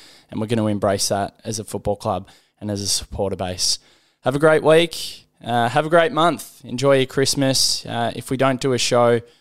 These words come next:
before Christmas, um, then again, I'd just like to thank <laughs> everyone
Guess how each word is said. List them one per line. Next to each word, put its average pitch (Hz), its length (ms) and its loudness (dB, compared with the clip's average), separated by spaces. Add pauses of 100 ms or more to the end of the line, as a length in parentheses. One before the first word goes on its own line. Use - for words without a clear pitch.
(140)
before 147 720 4 (360)
Christmas, 113 720 -2 (100)
um, 104 440 -4 (100)
then 107 440 -2
again, 104 600 -6
I'd 113 140 -8
just - 320 -2 (120)
like 117 320 -4
to 131 100 0
thank 123 340 0
<laughs> 117 80 4
everyone 117 500 0